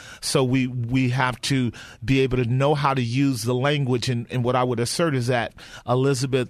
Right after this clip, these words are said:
and Mary were not direct blood sisters, but cousins, as you rightly stated, which made Jesus and John the Baptist, uh, close cousins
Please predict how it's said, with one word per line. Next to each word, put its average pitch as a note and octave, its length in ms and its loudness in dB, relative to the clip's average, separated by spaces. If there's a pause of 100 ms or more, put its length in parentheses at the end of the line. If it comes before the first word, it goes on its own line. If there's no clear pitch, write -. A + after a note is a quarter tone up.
(100)
and B2 380 0
Mary C3+ 360 2
were B2 180 0
not C3+ 360 0
direct B2+ 540 0
blood B2+ 300 0
sisters, D3 460 -2
but B2 300 -2
cousins, C3+ 560 0
as A#2 200 0
you B2 80 0
rightly A2+ 360 -2
stated, D3 460 0 (260)
which D3 260 2
made D#3 500 0 (880)
Jesus B2 840 0 (640)
and C3+ 240 0
John D3+ 260 2
the C3+ 80 0
Baptist, D#3+ 640 0 (300)
uh, C3 260 2
close A3+ 640 2
cousins B2 640 0